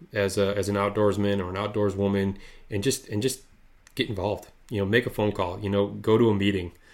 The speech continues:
you know, whatever it is, you know, buy a membership, you know, that, that goes a long ways, even if you're not gonna be actively, um, you know, participating in whatever that organization's doing. I mean, just,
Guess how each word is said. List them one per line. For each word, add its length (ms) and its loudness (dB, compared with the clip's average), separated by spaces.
you 100 -2
know, 80 4
whatever 300 2
it 60 4
is, 320 -4
you 360 -6
know, 120 0
buy 180 2
a 60 0
membership, 580 0
you 80 -6
know, 140 -2
that, 220 0
that 140 0
goes 200 2
a 40 2
long 260 2
ways, 180 0
even 160 2
if 100 -4
you're 80 0
not 160 2
gonna 160 -2
be 240 -6
actively, 720 -2
um, 460 -2
you 80 0
know, 160 0
participating 800 0
in 160 -4
whatever 320 0
that 120 0
organization's 680 -4
doing. 240 0
I 40 -6
mean, 180 -6
just, 220 -10